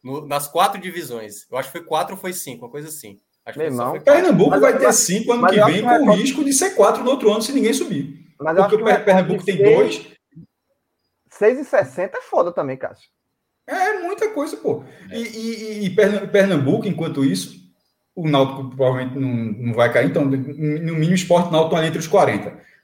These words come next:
Speaker 3: O Santa caiu pra D. E Pernambuco só tem duas vagas na D. Pernambuco terá três ano que vem, porque a vaga do Santa é uma vaga de rebaixado, não é a vaga da federação. Mas isso só vale, obviamente, um ano.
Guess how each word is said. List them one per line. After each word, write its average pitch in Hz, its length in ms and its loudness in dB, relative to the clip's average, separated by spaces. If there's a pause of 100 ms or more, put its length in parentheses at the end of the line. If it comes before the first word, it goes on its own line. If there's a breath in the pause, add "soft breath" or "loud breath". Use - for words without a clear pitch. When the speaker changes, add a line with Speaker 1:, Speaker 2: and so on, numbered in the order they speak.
(140)
Speaker 3:
O 139 140 -6
Santa 175 260 0
caiu 170 340 2
pra 214 140 2
D. 110 340 -4 (300)
E 131 80 -12
Pernambuco 170 320 0
só 196 80 -2
tem 175 140 -4
duas 202 240 0
vagas 156 320 0
na 151 100 -4
D. 95 220 -6
Pernambuco 170 400 -2
terá 170 220 2
três 175 320 0
ano 185 120 0
que 185 120 -4
vem, 151 260 -2
porque - 180 -6
a 160 140 -2
vaga 143 240 0
do 151 80 -8
Santa 151 240 -4
é - 20 -2
uma 143 80 0
vaga 147 200 2
de 147 80 -4
rebaixado, 147 500 -2
não 139 100 -2
é 139 120 0
a 143 80 2
vaga 127 260 0
da 131 140 0
federação. 143 520 -4 (480)
Mas 175 380 0 (260)
isso 185 180 -4
só - 100 4
vale, 180 180 4
obviamente, 175 460 2
um 370 120 0
ano. 185 380 -2